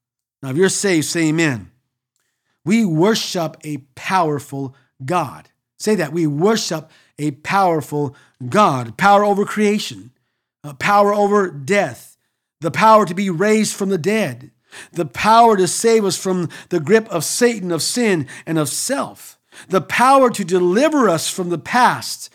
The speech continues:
from our addictions, from depression. The power to change and sustain us, to empower us to do all that he has called us to do. He alone is qualified to be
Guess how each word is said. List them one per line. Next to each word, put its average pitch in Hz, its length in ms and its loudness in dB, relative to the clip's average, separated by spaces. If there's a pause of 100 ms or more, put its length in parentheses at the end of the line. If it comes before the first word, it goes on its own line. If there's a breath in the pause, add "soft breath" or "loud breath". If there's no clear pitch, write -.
(240 loud breath)
from 196 160 -4
our 208 200 2
addictions, 160 840 -2 (180 loud breath)
from 185 300 0
depression. 156 720 -2 (200 loud breath)
The 180 100 -2
power 247 340 4
to 196 80 0
change 240 720 0 (220 loud breath)
and 175 160 -4
sustain 254 640 0
us, 147 260 0
to 208 160 2
empower 247 480 4
us 214 120 0
to 170 40 -8
do 190 160 -6
all 302 340 6
that 339 140 4
he 320 200 4
has 320 160 0
called 277 440 2
us - 400 -6 (680)
to 156 100 -14
do. 123 300 -10 (1300)
He 147 140 -4
alone 165 440 0 (680)
is 139 180 -10
qualified 139 840 -4 (400)
to 139 140 -10
be 123 500 -4